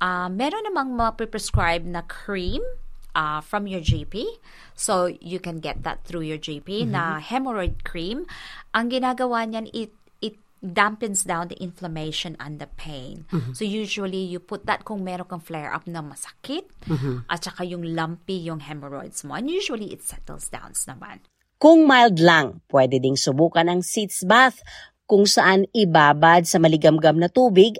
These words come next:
Speaker 2: ang puwetan sa loob ng ten to fifteen minutes, sa loob ng dalawa o tatlong beses sa isang araw, sa kapahiran ng resetang gamot ng doktor. Kung napabayaan at malaki na ang ugat na lumalabas,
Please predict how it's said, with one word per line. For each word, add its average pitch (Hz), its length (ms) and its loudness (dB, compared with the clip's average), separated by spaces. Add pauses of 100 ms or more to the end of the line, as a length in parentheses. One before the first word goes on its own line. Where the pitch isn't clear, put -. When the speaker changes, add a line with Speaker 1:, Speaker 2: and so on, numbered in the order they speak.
Speaker 2:
ang 220 240 0
puwetan 208 560 2
sa - 160 -2
loob 143 320 2
ng 135 240 -4
ten 214 320 6 (400)
to 311 80 8
fifteen 208 480 4
minutes, 180 640 6 (160)
sa - 160 4
loob 147 320 6
ng 143 240 2
dalawa 147 560 6
o 214 80 4
tatlong 208 560 2
beses 151 480 2
sa - 20 4
isang 151 300 2
araw, 147 480 6 (240)
sa - 240 2
kapahiran 160 800 2
ng 143 160 -2
resetang 208 560 4
gamot 180 400 4
ng 175 160 2
doktor. 208 720 6 (320)
Kung 285 240 8
napabayaan 180 960 6
at - 240 -2
malaki 185 480 2
na 160 160 4
ang 165 240 0
ugat 147 320 2
na 165 160 2
lumalabas, 165 800 4